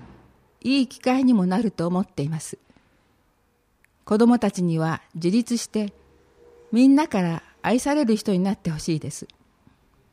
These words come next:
子育てパークへのお問い合わせは、子ども課電話三三の六一零二までどうぞ。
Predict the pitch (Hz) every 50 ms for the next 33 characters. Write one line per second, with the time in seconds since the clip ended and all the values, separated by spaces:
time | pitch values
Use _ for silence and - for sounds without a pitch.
0 | _ _ _ _ _ _ _ _ _ _ _ _ _ _ _ _ _ _ _ _
1 | _ _ _ _ _ _ _ - - 208 220 - 277 269 302 285 285 - 269 294
2 | - - - 196 175 170 160 156 160 - 208 208 220 233 233 247 240 - - 202
3 | 196 190 190 196 196 - _ _ _ _ _ _ _ _ _ _ _ _ _ -
4 | - 196 202 220 233 220 220 - - 180 185 196 - _ _ _ _ _ _ _
5 | _ - 190 214 247 269 262 247 233 220 220 220 - _ _ _ _ _ _ _
6 | _ _ _ _ _ - - 262 269 294 320 285 - - 285 262 254 214 185 165
7 | 165 165 156 - - _ _ _ _ - 180 202 226 226 - 294 294 285 269 -
8 | - 196 165 160 190 226 262 269 277 302 285 277 262 214 208 226 233 262 254 214
9 | 196 185 160 160 165 -